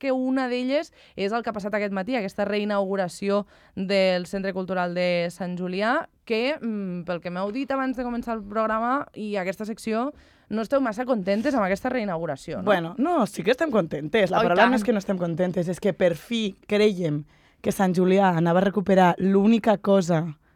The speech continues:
Speaker 2: que fa del centre de Sant Julià un lloc d'interès, com a laurediana em permeto dir això.
Speaker 1: Ah, val,
Speaker 2: Disculpa
Speaker 1: perquè
Speaker 2: si algú li ha molestat. Però, sorpresa per a tots, o per a ningú, evidentment,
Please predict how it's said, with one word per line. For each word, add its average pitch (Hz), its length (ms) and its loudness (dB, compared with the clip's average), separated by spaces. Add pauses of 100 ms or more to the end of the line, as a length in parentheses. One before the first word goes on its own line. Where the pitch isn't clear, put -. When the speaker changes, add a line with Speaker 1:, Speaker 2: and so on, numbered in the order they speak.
(360)
Speaker 2:
que 202 80 2
fa 202 160 6
del 196 80 6
centre 208 240 0
de 202 80 2
Sant 202 160 2
Julià 190 320 4
un 180 80 0
lloc 175 160 -2
d'interès, 180 600 -2 (260)
com 202 160 4
a 180 80 4
laurediana 175 400 6
em 180 80 2
permeto 170 480 8
dir 170 80 2
això. 165 300 2 (560)
Speaker 1:
Ah, 180 160 -2
val, 185 160 0
Speaker 2:
Disculpa 185 240 6
Speaker 1:
perquè 196 160 4
Speaker 2:
si 220 40 4
algú 185 540 8
li 180 240 6
ha - 20 8
molestat. 175 540 2 (580)
Però, 226 360 6 (580)
sorpresa 196 560 4
per 202 140 8
a 196 100 6
tots, 240 380 2 (180)
o 180 160 8
per 170 80 6
a 156 80 4
ningú, 170 380 6 (420)
evidentment, 175 640 4